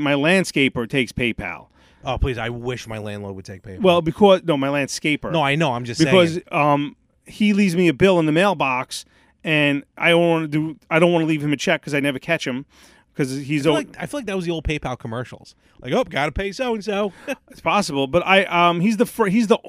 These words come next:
Speaker 2: he's actually the only bill that I pay with PayPal.
Speaker 1: I pay. I,
Speaker 2: So
Speaker 1: I wish.
Speaker 2: you should be happy. I'm like, I,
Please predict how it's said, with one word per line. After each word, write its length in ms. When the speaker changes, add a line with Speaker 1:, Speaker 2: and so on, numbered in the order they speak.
Speaker 2:
he's 180
actually 300
the 160
only 280
bill 300
that 140
I 100
pay 300
with 240
PayPal. 460
Speaker 1:
I 80
pay. 220
I, 60
Speaker 2:
So 320
Speaker 1:
I 20
wish. 320
Speaker 2:
you 80
should 160
be 80
happy. 400
I'm 120
like, 220
I, 220